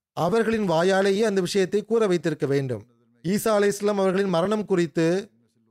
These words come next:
விவகாரம் உங்களுக்கு தெரிய வந்தபோது, நீங்கள் என்ன செய்திருக்க வேண்டுமென்றால்,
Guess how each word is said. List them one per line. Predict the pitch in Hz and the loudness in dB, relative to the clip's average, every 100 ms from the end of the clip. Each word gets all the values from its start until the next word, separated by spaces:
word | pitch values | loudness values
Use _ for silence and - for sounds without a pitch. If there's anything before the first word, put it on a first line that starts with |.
| _ | _
விவகாரம் | 156 185 185 170 175 190 | -2 0 2 2 0 0
உங்களுக்கு | 185 196 180 175 | 0 0 0 -2
தெரிய | 165 214 | -2 0
வந்தபோது, | 196 170 147 147 135 135 190 - _ _ _ _ _ _ | 0 0 0 0 0 0 -2 -10 _ _ _ _ _ _
நீங்கள் | 185 214 185 | -2 0 0
என்ன | 165 247 | 0 0
செய்திருக்க | 233 202 185 180 | 0 0 0 0
வேண்டுமென்றால், | 165 160 156 147 143 139 160 214 | 0 0 -2 -2 0 0 -2 -4